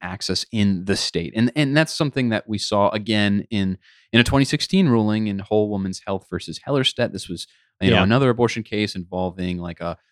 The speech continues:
Speaker 1: a law requiring doc-, abortion doctors to have hospital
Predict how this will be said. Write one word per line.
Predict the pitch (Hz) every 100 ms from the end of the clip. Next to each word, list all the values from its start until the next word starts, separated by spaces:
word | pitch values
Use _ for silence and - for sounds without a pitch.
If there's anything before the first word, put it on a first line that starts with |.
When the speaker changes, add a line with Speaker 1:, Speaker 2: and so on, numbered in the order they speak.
| _
Speaker 1:
a | 98
law | 92 95
requiring | 95 95 - 95 92 90 90 90 87 87
doc-, | 87 85 - -
abortion | 98 110 107
doctors | 95 90 90
to |
have | 87 - - -
hospital | 110 - 110